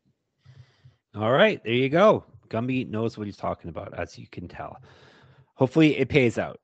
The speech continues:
um, this coming Tuesday. All right, let's move up to welterweights.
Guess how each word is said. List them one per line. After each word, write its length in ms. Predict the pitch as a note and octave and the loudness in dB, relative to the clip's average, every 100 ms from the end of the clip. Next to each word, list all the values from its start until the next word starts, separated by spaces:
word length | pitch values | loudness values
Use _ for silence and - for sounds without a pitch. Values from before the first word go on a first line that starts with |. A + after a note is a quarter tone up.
| - | -2
um, 680 | G2 G2 G2 G2+ G2 G2+ | 0 0 0 -2 -2 -6
this 120 | G#2 - | -8 -10
coming 300 | - G2+ F#2+ | -10 -8 -8
Tuesday. 340 | - G2+ G2 | -6 -6 0
All 60 | A#2 | 4
right, 180 | C#3+ A#2+ | 4 2
let's 160 | B2 | -2
move 320 | D3 E3 D3+ A2+ - _ | 6 8 6 2 -12 _
up 220 | E3 F3 - - | -2 -2 -6 -8
to 160 | D3+ | -2
welterweights. 600 | B2+ C#3 D3 D#3+ C3 - | 2 2 2 0 -2 -4